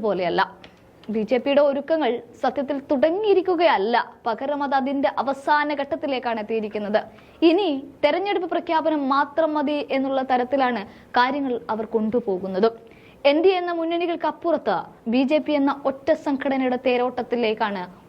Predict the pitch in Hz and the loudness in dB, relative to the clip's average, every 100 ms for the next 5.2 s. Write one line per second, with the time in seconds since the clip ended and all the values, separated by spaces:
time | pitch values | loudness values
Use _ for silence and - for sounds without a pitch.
0 | 240 269 294 294 277 285 339 285 240 233 | 0 2 4 4 2 0 0 0 2 0
1 | 226 - 220 220 233 226 233 233 226 214 | -2 -6 -4 -4 -4 -4 -4 -4 -4 -4
2 | 226 208 196 185 185 190 190 233 - - | -4 -6 -6 -10 -12 -4 0 0 -2 -20
3 | - - 285 285 311 294 311 294 311 294 | -20 -2 2 4 2 0 -2 -2 -2 0
4 | 294 294 277 269 285 269 285 285 277 269 | 2 2 2 0 0 0 0 0 0 -2
5 | 254 320 | 0 0